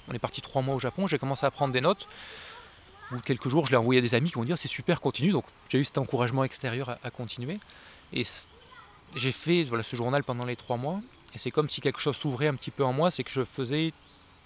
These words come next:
une place à mon regard. C'est-à-dire que comme si je, tout d'un coup, je m'appropriais cette vie de tournée, euh, qui était très riche, mais comme tout d'un coup, j'en, pas que j'en devenais acteur, mais je, je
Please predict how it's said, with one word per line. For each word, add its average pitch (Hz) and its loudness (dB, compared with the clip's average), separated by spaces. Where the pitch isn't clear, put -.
une 131 -4
place 147 2
à 139 6
mon 135 0
regard. 123 0
C'est-à-dire 135 -8
que - -12
comme 139 -6
si 139 -8
je, 123 -8
tout - -10
d'un 127 -4
coup, - -8
je 131 -2
m'appropriais 135 -2
cette 117 -6
vie 117 -6
de 127 -2
tournée, 135 -2
euh, 120 -8
qui 120 -8
était 113 -6
très - -6
riche, 185 -6
mais 117 -6
comme 135 -10
tout - -16
d'un 127 -4
coup, 170 -6
j'en, 135 0
pas - 0
que 123 -2
j'en 135 0
devenais 135 2
acteur, 170 4
mais 139 0
je, 123 2
je 131 -4